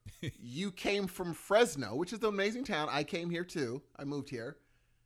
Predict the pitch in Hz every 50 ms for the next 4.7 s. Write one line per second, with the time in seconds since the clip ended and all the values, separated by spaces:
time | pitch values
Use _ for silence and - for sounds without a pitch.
0 | _ _ _ _ _ _ _ _ _ _ _ _ - 165 185 214 240 247 208 196
1 | 185 208 202 208 185 165 147 - - - 180 180 180 139 147 135 120 101 98 98
2 | 101 - - - - _ _ _ _ _ _ _ - - 180 151 117 - 165 151
3 | - - - - - 143 135 135 123 101 117 113 110 87 - - - - _ _
4 | - - 208 - 240 214 - 139 131 151 175 190 -